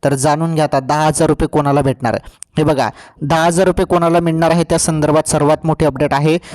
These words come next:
सर्वात महत्त्वाची अपडेट आहे. दहा हजार रुपये कोणाला मिळणार? बघा, बँक अकाउंटमध्ये,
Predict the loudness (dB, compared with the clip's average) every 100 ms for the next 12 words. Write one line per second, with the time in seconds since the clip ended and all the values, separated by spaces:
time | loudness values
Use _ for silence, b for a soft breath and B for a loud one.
0 | B B -2 2 4 2 2 0 2 0
1 | 2 0 0 -2 0 -2 -2 B B B
2 | -2 2 2 4 4 4 0 0 2 2
3 | 2 2 2 2 2 2 2 -2 0 0
4 | 2 2 0 0